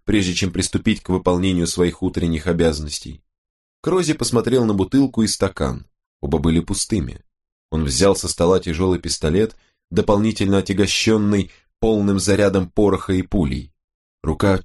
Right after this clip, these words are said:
чувствовала разницу в весе. Потом он засунул пистолет в карман своего капитанского кителя, снял китель и повесил на крюк в переборке.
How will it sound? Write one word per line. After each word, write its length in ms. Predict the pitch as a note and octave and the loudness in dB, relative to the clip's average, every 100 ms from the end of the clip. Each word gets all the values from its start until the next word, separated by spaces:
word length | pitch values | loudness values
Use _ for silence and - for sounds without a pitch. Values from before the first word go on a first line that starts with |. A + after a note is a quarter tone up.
| _ | _
чувствовала 760 | - G#2+ - G2 F#2 F#2 F#2 | -2 -2 0 0 2 2 4
разницу 520 | F2 F2 E2 E2+ - E2+ | 2 0 -2 -4 -2 -2
в 40 | |
весе. 460 | D2+ C#2 - - - _ _ _ _ _ _ _ | 0 -2 -2 -10 -14 _ _ _ _ _ _ _
Потом 320 | C#2+ - B2+ | -4 2 2
он 120 | C3 A2+ | 2 0
засунул 440 | A2+ - C3+ B2 | 0 0 0 0
пистолет 500 | A#2+ A2 G#2+ A2 A2+ | -2 -2 2 2 0
в 80 | - | -2
карман 640 | G2+ F#2+ F2 G2+ A#2 A#2+ _ _ | 0 2 2 2 0 -6 _ _
своего 480 | - - G#2 G2+ A#2 | -4 2 4 4 2
капитанского 840 | A#2 G2+ F#2+ G#2+ G#2 - - F2 | 0 -4 0 0 0 -4 0 0
кителя, 560 | D#2 F2 D#2 F2+ G2 G2 _ _ _ _ | 0 -2 0 0 0 -4 _ _ _ _
снял 460 | - - A#2 C3 A#2 | -4 2 2 2 0
китель 520 | - A2 - C3+ - | 0 0 2 -2 0
и 80 | A2+ | 2
повесил 520 | A2+ G#2+ B2 - A2 | 2 2 2 2 0
на 160 | G#2 F#2+ | 2 0
крюк 360 | - G#2 B2+ | 0 2 2
в 100 | - | -2
переборке. 680 | - G#2+ F2+ D2+ - - - | 0 2 2 0 -2 -12 -18